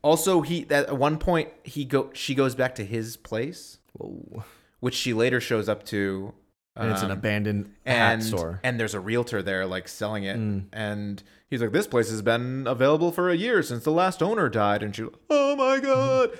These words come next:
Speaker 2: <laughs>
Speaker 1: But how did she get in there and stay the night the one time that she did?
Speaker 2: I mean, she clearly was
Speaker 1: She just broke in? <laughs> Like,
Speaker 2: Yeah,
Speaker 1: the
Speaker 2: probably.
Speaker 1: fuck? Um,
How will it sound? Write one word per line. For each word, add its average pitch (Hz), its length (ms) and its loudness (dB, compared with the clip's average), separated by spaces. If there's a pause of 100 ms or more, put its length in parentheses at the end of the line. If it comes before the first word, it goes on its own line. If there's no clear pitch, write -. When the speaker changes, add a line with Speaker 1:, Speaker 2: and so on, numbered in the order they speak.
(120)
Speaker 2:
<laughs> 127 200 -12
Speaker 1:
But 175 400 4
how 190 220 -4
did 240 120 -2
she - 140 -10
get 214 180 0
in 214 140 -2
there 147 160 0
and 107 100 -6
stay 143 220 0
the 151 100 0
night 170 240 -2
the 120 80 -2
one 104 200 -2
time 104 240 -4
that - 100 -8
she - 160 -8
did? 98 320 -4 (1000)
Speaker 2:
I 131 60 -6
mean, 131 160 0
she 143 180 -4
clearly 151 520 0
was 110 440 2
Speaker 1:
She 160 140 -4
just 131 100 -6
broke 131 240 4
in? 220 300 0
<laughs> - 60 -4
Like, 170 160 4
Speaker 2:
Yeah, 135 240 4
Speaker 1:
the 117 60 2
Speaker 2:
probably. 131 600 6
Speaker 1:
fuck? - 160 -12 (760)
Um, 151 600 6